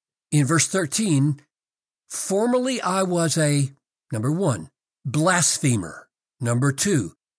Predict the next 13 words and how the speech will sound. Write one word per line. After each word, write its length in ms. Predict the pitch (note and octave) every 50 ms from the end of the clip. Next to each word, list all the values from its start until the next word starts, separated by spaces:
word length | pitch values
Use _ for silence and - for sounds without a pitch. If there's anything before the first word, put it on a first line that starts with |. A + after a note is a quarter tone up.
| _ -
"persecutor." 880 | - - A3 D#3 - - C#3+ - - C#3+ B2 G#2 F#2+ F2 D#2+ - - _ _ _ _ _ _ -
Number 300 | - C#3 D3 D3 D#3 C#3+
three, 560 | - - F#3+ G#3 G#3 D#3+ B2 F2+ D#2 - _ _ _ _ _ _ _ _ -
"insolent 720 | F#3 G3+ F#3 - - - C3+ F#2+ E2 E2+ - _ - - - _ _ _ -
opponent." 500 | C3+ - - F#3 D#3+ C#3 A#2 - - _ _ -
Let's 140 | C#3+ - -
just 140 | G3+ - -
take 180 | F3+ E3+ C#3 -
those 180 | E3 C#3+ A#2+
one 180 | C3+ D#3+ E3+ E3+
at 80 | F3+
a 20 | D3+
time 320 | - D3 C3 A#2+ B2 B2